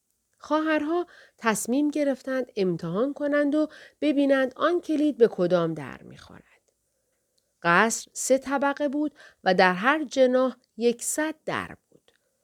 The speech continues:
آنها تمام کلیدهای دست کلید را امتحان کردند. از این در به آن در رفتند و هر دری را که باز می‌کردند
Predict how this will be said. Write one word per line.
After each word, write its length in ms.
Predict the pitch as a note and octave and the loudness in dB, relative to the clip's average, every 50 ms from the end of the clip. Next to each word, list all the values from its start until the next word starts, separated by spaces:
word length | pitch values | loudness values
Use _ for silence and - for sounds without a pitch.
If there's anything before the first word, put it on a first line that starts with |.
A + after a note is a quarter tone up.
| _ _ - | _ _ 0
آنها 280 | C#4 D4+ C#4+ D4+ F4+ F4 | 0 2 2 2 0 -2
تمام 460 | - C#4 D4+ C#4+ C#4+ D4+ D4+ D#4 D4+ | 0 2 2 4 4 4 4 2 2
کلیدهای 640 | - - A#3+ A3 G#3 G3+ F#3+ - F#3+ A3 A3 A3 G3+ | 0 -2 -4 -2 -2 -2 -4 -4 -2 2 4 4 4
دست 300 | G3+ F#3 F3+ - - G3 | 4 2 0 -2 -4 -6
کلید 400 | F#3 - - G3 F#3+ F#3+ F3 F3+ | -6 -6 -6 -6 -4 -4 -4 -4
را 80 | F#3 | -4
امتحان 520 | F3+ F3+ F3 E3 - E3 D#3+ F3 F#3 E3+ D#3+ | -4 -4 -4 -4 -6 -6 -4 -2 -2 -2 -4
کردند. 600 | - D3+ - - - - - - - F#3 F3+ _ _ _ _ _ _ - - _ _ - | -8 -12 -14 -16 -18 -20 -20 -20 -20 -20 -20 _ _ _ _ _ _ -20 -20 _ _ -2
از 220 | D4 D4 C#4+ - | 0 0 -2 -2
این 180 | - D4+ D4 C4+ | 0 0 2 4
در 220 | C#4+ C4+ B3+ A3+ | 4 4 4 4
به 120 | G3+ F#3+ | 4 2
آن 220 | - F#3 F3+ F3 E3+ | 2 0 -2 -2 -2
در 220 | D#3+ D#3 D#3 - - | -4 -8 -10 -12 -14
رفتند 460 | - - D#3 - _ - - - - _ _ _ _ - - - _ - | -18 -20 -20 -20 _ -20 -20 -20 -20 _ _ _ _ -20 -20 -20 _ -2
و 80 | G#3+ A3 | -2 0
هر 240 | G3 F#3+ C4 D4+ D#4+ | 0 0 0 0 0
دری 360 | D#4+ B3+ D4 C4 A3 G3 F#3 | 2 2 2 4 4 4 2
را 140 | E3+ E3+ D#3+ | 2 0 -2
که 160 | - - F3 | -2 -4 -4
باز 360 | E3 F3 F3 F3 F3 E3+ E3 | 0 2 2 2 2 0 -2
می‌کردند 640 | E3+ E3 - F#3+ F#3 F#3 F#3 F#3+ B3 C#4 D4+ D4 | -6 -6 -6 -6 -6 -6 -4 -2 0 0 0 -2